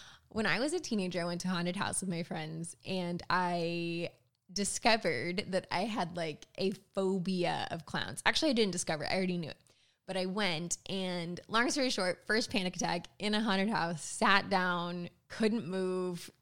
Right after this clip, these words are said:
Shows you how worthless I'd be in an actual <laughs> crisis. And then,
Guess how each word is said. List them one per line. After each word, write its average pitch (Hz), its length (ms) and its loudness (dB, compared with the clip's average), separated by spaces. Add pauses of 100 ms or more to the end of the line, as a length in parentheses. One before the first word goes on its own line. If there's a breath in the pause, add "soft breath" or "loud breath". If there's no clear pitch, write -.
Shows 202 340 2
you 254 120 4
how 208 320 4
worthless 196 500 2
I'd 185 180 2
be 175 260 2
in 190 120 -2
an 185 100 0
actual - 380 0
<laughs> - 480 -4
crisis. - 880 4 (1400 loud breath)
And 220 280 4
then, 214 480 4